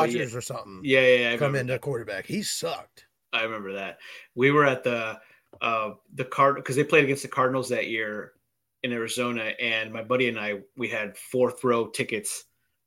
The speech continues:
Speaker 2: uh, on the Steelers side, just
Speaker 1: Oh,
Speaker 2: talking
Speaker 1: sweet.
Speaker 2: mad shit to everybody.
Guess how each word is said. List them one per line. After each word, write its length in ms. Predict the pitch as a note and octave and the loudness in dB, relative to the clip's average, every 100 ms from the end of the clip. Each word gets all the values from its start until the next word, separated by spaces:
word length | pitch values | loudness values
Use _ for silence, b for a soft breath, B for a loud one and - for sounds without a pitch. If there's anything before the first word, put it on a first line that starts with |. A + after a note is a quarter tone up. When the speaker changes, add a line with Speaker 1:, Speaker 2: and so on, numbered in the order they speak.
| _ | _
Speaker 2:
uh, 240 | A2+ G2+ - | -4 -2 -2
on 120 | A2+ | -4
the 60 | G#2 | -4
Steelers 400 | - C3 C#3 C#3 | -2 2 2 2
side, 340 | E3 E3+ E3+ B B B | 2 2 2 B B B
just 160 | C3 - | -6 0
Speaker 1:
Oh, 100 | C#3 | 0
Speaker 2:
talking 180 | B2 A2+ | 0 -2
Speaker 1:
sweet. 360 | C#3+ - A#2 | 2 2 2
Speaker 2:
mad 720 | B2 B2 B2+ D3 D#3 D3+ D3 - | 0 2 4 4 6 4 2 0
shit 380 | - C#3 C3 | 0 2 2
to 80 | - | 0
everybody. 560 | G#2+ G#2 F#2+ F#2+ F#2 | -4 -6 -8 -8 -10